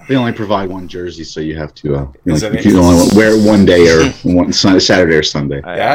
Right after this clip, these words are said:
Speaker 2: it
Speaker 3: Townsend
Speaker 2: was
Speaker 3: had to rip it off after he lost to me in the mirror match at
Speaker 2: Did he?
Speaker 3: L E O.
Speaker 2: Is that what it was?
Speaker 3: <laughs>
Speaker 2: Yeah, no, when I, when I beat Townsend in Austin, he was on Art of War's team, but it didn't seem,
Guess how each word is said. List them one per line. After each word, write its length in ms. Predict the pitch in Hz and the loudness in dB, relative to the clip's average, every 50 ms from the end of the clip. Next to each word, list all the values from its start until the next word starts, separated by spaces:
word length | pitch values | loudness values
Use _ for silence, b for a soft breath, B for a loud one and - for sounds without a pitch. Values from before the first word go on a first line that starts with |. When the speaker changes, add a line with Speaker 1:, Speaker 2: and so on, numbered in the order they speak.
| - | -2
Speaker 2:
it 40 | 113 | -2
Speaker 3:
Townsend 260 | 123 139 143 143 113 120 | -2 -2 -2 -2 -4 -6
Speaker 2:
was 60 | 117 | -4
Speaker 3:
had 140 | 127 120 101 | -4 -4 -4
to 80 | 110 | -6
rip 240 | 95 107 117 - - | -4 -4 -4 -4 -4
it 100 | 107 104 | -4 -2
off 240 | 104 101 98 - - | 0 -2 -2 -4 -8
after 200 | 98 90 - 98 | -12 -12 -10 -14
he 40 | 95 | -8
lost 280 | 92 95 92 92 - - | -4 -4 -4 -4 -6 -10
to 60 | 98 | -12
me 60 | 95 | -12
in 60 | 87 | -12
the 60 | 90 | -12
mirror 240 | 92 95 92 90 87 | -8 -6 -6 -6 -6
match 380 | 87 90 - 87 90 92 - - | -8 -10 -10 -8 -8 -8 -8 -6
at 40 | - | -4
Speaker 2:
Did 140 | 135 131 - | -2 -2 -2
he? 180 | 135 123 92 | -4 -6 -8
Speaker 3:
L 80 | 90 87 | -8 -8
E 20 | |
O. 20 | 113 | -8
Speaker 2:
Is 80 | 113 | -6
that 180 | 117 123 120 120 | -6 -4 -4 -4
what 20 | 120 | -4
it 40 | 120 | -6
was? 160 | 120 - - | -4 0 2
Speaker 3:
<laughs> 580 | - 302 - 277 - - - 233 170 170 165 135 | 0 2 2 0 0 0 0 0 0 0 -2 -2
Speaker 2:
Yeah, 400 | 160 143 143 151 147 147 - - | -4 -4 -4 -4 -2 -2 -4 -2
no, 320 | 123 123 127 131 131 131 127 | -2 -2 -2 -2 -2 -2 -2
when 100 | 127 131 | 0 0
I, 100 | 131 131 127 | 0 0 0
when 80 | 127 131 | 0 0
I 80 | 139 139 | 2 2
beat 180 | 165 156 120 - | 2 -2 -2 -2
Townsend 440 | 131 117 117 123 123 120 123 101 101 | -2 0 0 0 -2 -6 -10 -10 -10
in 100 | 98 95 | -10 -10
Austin, 400 | 92 95 101 - - 90 - 71 | -10 -10 -10 -12 -12 -16 -16 -14
he 100 | 92 - | -12 -12
was 100 | - 82 | -12 -10
on 140 | 87 82 82 | -12 -12 -12
Art 180 | 80 80 78 80 | -12 -14 -14 -16
of 60 | 80 | -16
War's 240 | 67 60 65 - - | -18 -18 -20 -20 -20
team, 320 | - 76 69 80 101 101 _ _ _ _ | -20 -20 -20 -20 -20 -20 _ _ _ _
but 280 | - 85 87 - - _ _ _ _ _ _ _ _ _ _ | -20 -18 -18 -18 -18 _ _ _ _ _ _ _ _ _ _
it 300 | - - - - - - | -20 -20 -20 -20 -20 -20
didn't 200 | 95 85 - - | -20 -20 -18 -18
seem, 300 | - 80 92 98 92 | -18 -18 -20 -20 -20